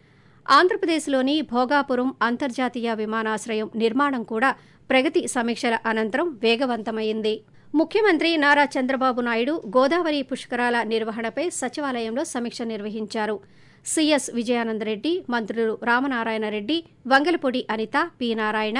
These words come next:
నిమ్మల రామానాయుడు, వాసంశెట్టి సుభాష్, కందుల దుర్గేష్, బీసీ జనార్దన్ రెడ్డి, జీజీపీ హరీష్ కుమార్ గుప్తా ఈ సమావేశానికి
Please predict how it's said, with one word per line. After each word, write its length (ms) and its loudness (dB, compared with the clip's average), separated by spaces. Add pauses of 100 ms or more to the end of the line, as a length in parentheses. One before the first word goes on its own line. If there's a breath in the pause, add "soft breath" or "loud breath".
(400 soft breath)
నిమ్మల 300 6
రామానాయుడు, 760 0
వాసంశెట్టి 720 -2
సుభాష్, 500 -2 (100)
కందుల 300 -2
దుర్గేష్, 480 -4 (360 soft breath)
బీసీ 320 4
జనార్దన్ 540 -2
రెడ్డి, 340 -2 (300 soft breath)
జీజీపీ 560 0 (440 soft breath)
హరీష్ 260 6
కుమార్ 280 0
గుప్తా 400 0 (100)
ఈ 100 0
సమావేశానికి 840 -2